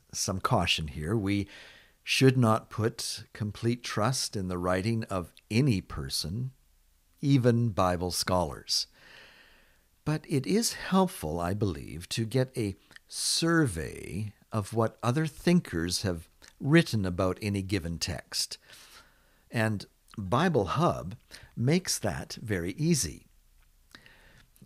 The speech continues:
With the text in question still open, go up to the menu and click on Commentary. Here, you will be presented with over twenty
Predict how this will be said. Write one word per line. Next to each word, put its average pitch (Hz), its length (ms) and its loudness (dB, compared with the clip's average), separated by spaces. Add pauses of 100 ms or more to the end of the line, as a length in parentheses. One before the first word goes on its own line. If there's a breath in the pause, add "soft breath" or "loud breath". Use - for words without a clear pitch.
(120)
With 127 260 0
the 120 80 -2
text - 640 -2 (180)
in 127 200 0
question 131 500 -2
still 110 320 0
open, - 380 -4 (600 soft breath)
go 180 220 0
up 190 160 -2
to 147 140 -4
the 113 120 -4
menu 107 760 -2 (180)
and 101 320 -4 (120)
click 185 280 -6 (120)
on 110 340 0 (200)
Commentary. 95 1000 0 (240)
Here, - 560 0 (420 loud breath)
you 131 280 2
will 214 100 6
be 160 140 4
presented 110 560 0
with 107 240 0
over 110 320 2
twenty 151 720 -4